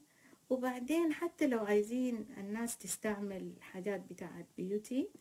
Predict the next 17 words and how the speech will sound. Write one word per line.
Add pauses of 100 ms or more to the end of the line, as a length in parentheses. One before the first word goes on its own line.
(580)
عندنا
إرث (300)
بتاع،
آم، (1120)
يعني (500)
حاجات
بيوتي
ممتازة
جدًا
جدًا، (400)
الناس
ورثوها
من
حبوباتهم
وكده،
وناتشورال، (140)
ناتشورال.